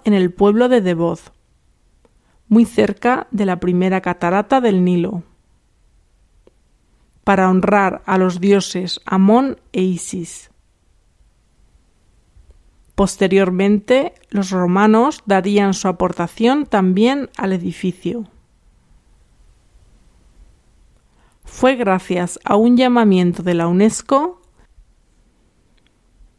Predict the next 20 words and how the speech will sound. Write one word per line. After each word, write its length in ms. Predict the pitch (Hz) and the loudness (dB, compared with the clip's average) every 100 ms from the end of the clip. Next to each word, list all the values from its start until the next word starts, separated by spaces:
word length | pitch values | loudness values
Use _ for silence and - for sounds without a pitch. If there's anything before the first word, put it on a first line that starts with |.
| _ _ _ _ - | _ _ _ _ -2
que 160 | 196 | 0
este 260 | 202 - 220 | 0 0 2
lugar 640 | 202 202 214 226 - - _ - | 2 4 4 2 0 -8 _ -14
se 220 | - 208 | -4 0
salvó 520 | 202 185 180 208 240 | 2 2 4 4 4
de 200 | 220 196 | 2 -2
quedar 400 | 185 180 185 - - | 0 0 0 -2 0
hundido 760 | 190 185 190 226 254 285 311 - _ | 4 4 4 4 2 0 -4 -12 _
bajo 460 | 175 190 185 202 | -2 -2 0 0
las 260 | 196 185 - | 2 0 0
aguas, 640 | 202 170 170 180 - - _ _ _ _ _ _ - | 0 2 -2 -4 -12 -20 _ _ _ _ _ _ -6
debido 640 | 185 185 196 196 226 240 - | 0 2 2 0 0 0 -2
a 80 | 196 | -4
la 120 | 185 | -2
construcción 840 | 190 185 - 180 - - 196 180 | -2 -2 -4 -6 -4 0 0 0
de 100 | 170 | -2
la 140 | 170 | -4
presa 560 | 165 202 214 - 269 294 - | -4 -2 -4 -2 -4 -4 -8
de 80 | 196 | -8
Asuán. 520 | 175 - 185 240 220 | -8 -6 -6 -6 -8